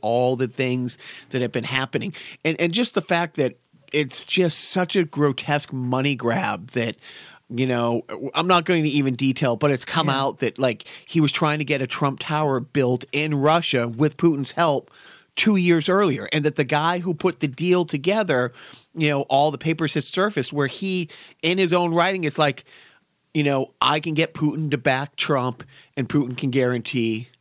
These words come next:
Speaker 1: he, he'll become president." That was a year and a half before he announced he was going to run for
Speaker 2: Right.
Speaker 1: office.
Speaker 2: I mean, Putin can't guarantee he'll become president.
Speaker 1: But he did.
Speaker 2: But he, he did a very good job of h-, helping him along.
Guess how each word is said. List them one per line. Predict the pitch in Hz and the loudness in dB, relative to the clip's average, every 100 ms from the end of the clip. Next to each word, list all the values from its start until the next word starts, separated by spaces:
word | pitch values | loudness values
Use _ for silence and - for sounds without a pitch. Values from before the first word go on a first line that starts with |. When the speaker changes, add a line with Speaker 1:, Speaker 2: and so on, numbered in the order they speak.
| _ _ _ _ - | _ _ _ _ -20
Speaker 1:
he, | - 131 117 | -4 -2 -2
he'll | 113 127 | -2 -2
become | 110 117 120 | -2 -2 -4
president." | - 107 - 90 - | -4 -6 -8 -14 0
That | 190 202 | 2 4
was | 202 185 - - - - | 2 2 -2 -16 -16 -2
a | 156 | 0
year | 151 175 170 | 2 2 2
and | |
a | 143 | 0
half | 147 165 147 - | -2 -2 -4 -4
before | 139 - 151 139 | -4 0 0 0
he | 139 131 131 | 0 -2 -2
announced | 127 127 117 - | -4 -4 -4 -6
he | 110 | -8
was | 113 | -6
going | 120 107 107 | -6 -6 -6
to | - 110 104 - | -4 -4 -4 -6
run | 110 98 | -6 -6
for | - | -6
Speaker 2:
Right. | - | -6
Speaker 1:
office. | - - - | -8 -10 -2
Speaker 2:
I | |
mean, | 170 170 | 0 2
Putin | - 226 160 | 0 -2 -2
can't | - 143 117 _ _ - | 0 -2 -2 _ _ 0
guarantee | 147 131 107 92 - 202 180 107 | 2 2 0 -8 -4 2 4 2
he'll | 110 | -2
become | 104 101 107 | -6 -4 -4
president. | 104 104 - | -2 -4 -2
Speaker 1:
But | 135 110 | -4 -2
he | |
did. | 139 208 202 143 | 0 2 0 2
Speaker 2:
But | 147 143 | 4 4
he, | 135 135 117 | 2 0 0
he | 117 156 | 2 2
did | 139 131 | 2 2
a | 120 | 0
very | 117 151 156 | 0 0 2
good | 147 139 | 0 -2
job | 120 131 123 120 | 0 2 2 0
of | 107 127 | -4 -6
h-, | 117 | -6
helping | - 127 131 113 | -4 -4 -2 -6
him | 107 | -6
along. | 104 101 101 107 | -10 -12 -16 -18